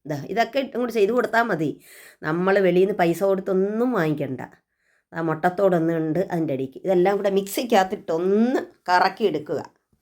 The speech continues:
നമ്മുടെ അടുക്കളയിൽ നിന്ന് കളയുന്ന സാധനങ്ങളാണ് ഇതെല്ലാം.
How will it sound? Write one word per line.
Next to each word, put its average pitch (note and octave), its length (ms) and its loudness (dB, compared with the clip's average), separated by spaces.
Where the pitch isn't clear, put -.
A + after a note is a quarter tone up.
നമ്മുടെ G#3 360 4
അടുക്കളയിൽ G#3+ 440 2
നിന്ന് B3+ 100 2
കളയുന്ന F#3+ 320 0
സാധനങ്ങളാണ് F3+ 720 2
ഇതെല്ലാം. A3 420 0